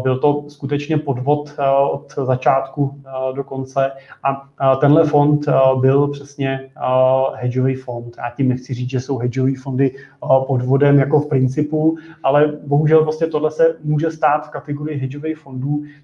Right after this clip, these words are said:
A v-, kdyby to byl fond kategorie E T F, pasivního fondu, indexový fond, otevřený podílový fond, tak tam by ta míra té regulace,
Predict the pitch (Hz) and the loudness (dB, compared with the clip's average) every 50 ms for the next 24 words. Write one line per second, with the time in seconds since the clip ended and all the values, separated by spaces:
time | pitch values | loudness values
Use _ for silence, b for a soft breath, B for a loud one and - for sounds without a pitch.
0 | _ _ - 131 135 135 135 - - 151 139 135 143 143 147 151 147 156 156 156 | _ _ -4 -2 -2 -2 -4 -6 -10 -8 -8 -8 -8 -8 -8 -2 0 0 0 0
1 | - 156 156 147 - 143 135 - 147 147 147 147 147 151 156 147 135 127 - - | -4 -6 -6 -6 -8 -8 -8 -8 -10 -8 -6 -2 0 0 2 2 0 -2 -4 -4
2 | 147 147 143 147 147 147 147 - - - - - 143 131 135 147 147 147 143 147 | -4 -4 -2 -2 -4 -6 -6 -8 -10 -10 -10 -10 -10 -4 -2 -2 -2 -2 -2 -4
3 | 139 139 160 160 143 131 135 147 147 143 - 147 139 143 143 139 - 151 147 143 | -4 -4 -4 -6 -6 -4 -4 -4 -6 -6 -8 -10 -10 -10 -10 -10 -10 -10 -8 -6
4 | 147 143 143 - 143 - 156 135 139 151 147 147 147 147 143 127 139 139 139 139 | -8 -8 -8 -12 -6 -6 -6 -2 0 2 2 2 2 2 0 -4 -4 -6 -4 -4
5 | 143 135 - - 147 143 143 147 B B B B B B - 135 - - 143 135 | -6 -6 -6 -6 -4 -4 -4 -6 B B B B B B -4 -4 0 0 2 2
6 | 139 139 143 147 156 151 151 143 139 143 135 135 139 139 135 - 143 127 127 123 | 2 0 2 4 4 4 4 4 0 -2 -2 0 0 -2 -2 -2 -2 -2 -2 -2
7 | 135 135 131 131 - - 139 | -2 -4 -4 -4 -2 -4 -4